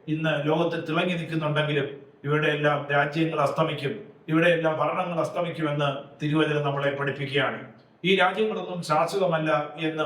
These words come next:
നമുക്ക് കാണാൻ കഴിയുന്നുണ്ട്. ഇന്ന് ലോകത്തിൽ നടക്കുന്ന കറപ്ഷൻസ്,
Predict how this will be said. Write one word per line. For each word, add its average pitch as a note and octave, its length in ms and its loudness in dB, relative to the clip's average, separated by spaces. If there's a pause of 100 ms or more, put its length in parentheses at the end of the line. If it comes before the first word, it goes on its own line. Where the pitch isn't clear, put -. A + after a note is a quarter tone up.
(140)
നമുക്ക് D3 220 -4
കാണാൻ D3 360 2
കഴിയുന്നുണ്ട്. C#3 420 -2
ഇന്ന് - 500 -4
ലോകത്തിൽ D#3+ 300 2
നടക്കുന്ന D3+ 340 -4 (160)
കറപ്ഷൻസ്, D3+ 680 0